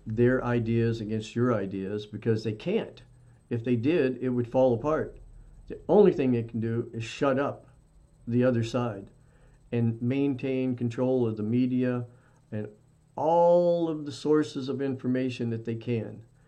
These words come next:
Set the algorithms on Google and everything else to where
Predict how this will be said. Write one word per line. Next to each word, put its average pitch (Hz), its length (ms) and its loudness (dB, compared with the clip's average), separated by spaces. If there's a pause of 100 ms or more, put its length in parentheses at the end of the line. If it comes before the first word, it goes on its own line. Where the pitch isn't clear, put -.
(220)
Set 147 340 -4
the 127 200 -4
algorithms 135 720 -2
on 131 180 0
Google 131 520 2
and 123 100 2
everything 127 480 0
else 120 300 -2
to - 140 -4
where 117 440 0